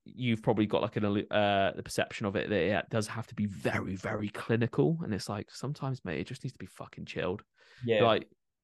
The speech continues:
Speaker 1: you know, and, like, one thing I did at the W N B F show was I knew I wasn't bringing my best physique. Like, I knew it. Like, that was, like, pretty shit as well. I was like, "All right, well, we're going into the show, like, yeah,
Speaker 2: Have a bit of
Speaker 1: complete-"
Speaker 2: fun with it, though.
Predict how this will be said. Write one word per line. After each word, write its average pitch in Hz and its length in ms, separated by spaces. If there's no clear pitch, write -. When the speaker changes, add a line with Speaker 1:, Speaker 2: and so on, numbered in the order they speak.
Speaker 1:
you 127 120
know, 120 140
and, 113 60
like, 113 120
one 127 180
thing 123 160
I 117 140
did 113 180
at 92 120
the 101 340
W 107 200
N 104 120
B 101 100
F 110 140
show 98 240
was 95 500
I 107 120
knew 120 260
I 98 60
wasn't 98 280
bringing 98 300
my 95 80
best - 280
physique. 98 360
Like, - 160
I 135 80
knew 156 180
it. - 180
Like, - 160
that 107 160
was, 110 140
like, - 220
pretty - 160
shit - 260
as 107 140
well. 101 160
I 92 40
was 98 100
like, 92 300
"All 85 80
right, 90 160
well, 95 120
we're 104 40
going 98 220
into 95 200
the 98 80
show, - 240
like, 92 360
yeah, 87 220
Speaker 2:
Have 113 100
a 110 80
bit 117 120
of 107 40
Speaker 1:
complete-" 117 240
Speaker 2:
fun 107 60
with 98 80
it, 95 100
though. 92 220